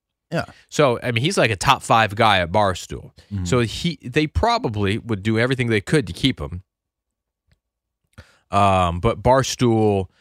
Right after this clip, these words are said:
Speaker 2: dis-, or Penn said, "Hey, look, our hands are tied." I don't even know if I believe what Penn said. I have no idea. They said that the government regulations, they'd get their gambling
Speaker 1: Yeah, what does
Speaker 2: licenses
Speaker 1: that even
Speaker 2: taken away.
Speaker 1: mean?
Speaker 2: I don't know. I don't know. I saw somebody who works in that era also that Portnoy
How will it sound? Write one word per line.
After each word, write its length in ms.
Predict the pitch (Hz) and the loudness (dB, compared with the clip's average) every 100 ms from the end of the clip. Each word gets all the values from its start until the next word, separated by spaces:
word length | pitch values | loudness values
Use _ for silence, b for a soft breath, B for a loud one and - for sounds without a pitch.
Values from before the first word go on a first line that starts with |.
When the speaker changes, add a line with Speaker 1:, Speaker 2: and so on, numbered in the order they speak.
| b b b _ | b b b _
Speaker 2:
dis-, 220 | 104 - - | -8 -6 -2
or 120 | 117 | -2
Penn 460 | - 165 135 113 107 | 4 4 4 0 -4
said, 320 | - 113 104 | 2 2 2
"Hey, 180 | 120 117 | 2 2
look, 180 | 107 107 | 2 0
our 60 | |
hands 220 | 104 104 | 0 0
are 60 | 101 | -2
tied." 280 | 101 90 98 | 0 0 4
I 60 | 139 | 2
don't 60 | 113 | 2
even 80 | |
know 80 | 90 | -4
if 80 | 82 | -2
I 100 | 90 | -2
believe 260 | 82 87 85 | -2 -6 -6
what 120 | - | -8
Penn 160 | 87 78 | -8 -8
said. 220 | 78 80 | -6 -4
I 100 | 95 | -2
have 100 | 80 | -4
no 100 | 76 | -8
idea. 200 | 69 69 | -12 -10
They 100 | 87 | -10
said 200 | - 90 | -8 -8
that 140 | 87 | -8
the 80 | 90 | -6
government 480 | 85 95 92 87 - | -2 -2 -2 -6 -6
regulations, 680 | 95 87 87 85 - 85 82 | -6 -4 -2 -2 -4 -6 -6
they'd 160 | 87 | -6
get 100 | 98 | -6
their 240 | 101 90 82 b b - | -4 -4 -4 b b -6
gambling 380 | 110 107 101 | -6 -4 -6
Speaker 1:
Yeah, 60 | 95 | -4
what 80 | 92 | -2
does 100 | 156 | 0
Speaker 2:
licenses 200 | 165 202 | -2 -2
Speaker 1:
that 100 | 196 | -2
even 120 | 170 107 | 0 0
Speaker 2:
taken 140 | 110 | 0
away. 100 | 113 | -2
Speaker 1:
mean? 80 | 101 | 2
Speaker 2:
I 100 | 165 | 2
don't 160 | 123 80 | 2 -4
know. 160 | 69 _ _ _ _ _ _ _ - | -14 _ _ _ _ _ _ _ -16
I 60 | 80 | -12
don't 100 | 78 | -4
know. 60 | |
I 140 | 104 131 | 0 0
saw 180 | 170 | 0
somebody 460 | 160 170 143 131 120 _ _ _ | -2 -2 -2 -2 -6 _ _ _
who 80 | 123 | -10
works 300 | 110 123 - | -4 -4 -4
in 80 | 135 | -4
that 160 | 117 104 | -4 0
era 320 | 101 113 110 | 0 2 0
also 320 | - 107 104 101 | -2 -4 -2 -4
that 160 | 90 | -6
Portnoy 340 | - 101 104 | -6 -6 -6